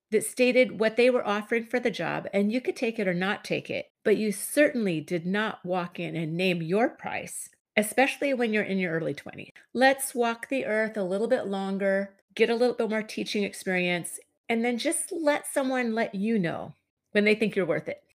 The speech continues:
So this is W O R K, which is a virtue and an ethic. And I think we should give it a try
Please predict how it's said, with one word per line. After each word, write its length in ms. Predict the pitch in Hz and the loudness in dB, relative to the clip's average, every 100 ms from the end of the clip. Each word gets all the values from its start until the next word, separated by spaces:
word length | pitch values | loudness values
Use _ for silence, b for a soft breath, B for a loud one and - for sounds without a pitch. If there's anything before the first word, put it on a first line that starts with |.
| _ _ | _ _
So 240 | - 202 | -4 0
this 220 | 190 208 233 | 2 0 -4
is 100 | 214 | 2
W 640 | 254 262 262 262 254 254 _ _ _ _ | 4 4 2 4 4 2 _ _ _ _
O 440 | 220 208 202 208 _ - | 4 4 2 -2 _ 0
R 440 | 190 190 190 196 - - | 2 2 0 -6 -16 -6
K, 460 | 185 139 - 160 _ - | -4 -2 -6 -16 _ -2
which 240 | 196 196 | -2 0
is 260 | 190 180 - b b b _ - | -2 -2 -6 b b b _ 0
a 80 | 180 | 2
virtue 520 | 180 - - 220 392 - _ _ - | 2 2 0 0 -2 -6 _ _ -2
and 100 | 202 | -2
an 100 | 190 | 0
ethic. 520 | 165 175 214 220 - _ _ - | -2 0 -2 -4 -10 _ _ 0
And 100 | 196 | 2
I 80 | 208 | 4
think 200 | 262 254 | 2 0
we 120 | 262 | -2
should 360 | - 220 170 - - | 0 -2 -4 -8 0
give 160 | 202 | 2
it 80 | 226 | 4
a 60 | 254 | 2
try 540 | 254 214 180 180 302 | 2 -4 -2 -2 -6